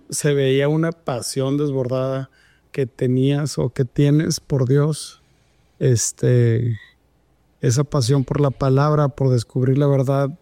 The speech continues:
me, me, siempre me ha dejado muy tranquilo de poder caminar contigo. Más de veinticinco años y ahora tengo el privilegio de, de caminar contigo en el equipo pastoral y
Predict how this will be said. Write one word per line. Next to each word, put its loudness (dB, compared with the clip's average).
me, 0
me, 0
siempre 0
me 2
ha 0
dejado 0
muy 4
tranquilo 0
de 0
poder -2
caminar 0
contigo. -2
Más 2
de 4
veinticinco 0
años 2
y 2
ahora 4
tengo 0
el 0
privilegio 0
de, 0
de 0
caminar 2
contigo 0
en 2
el 0
equipo -4
pastoral -2
y -2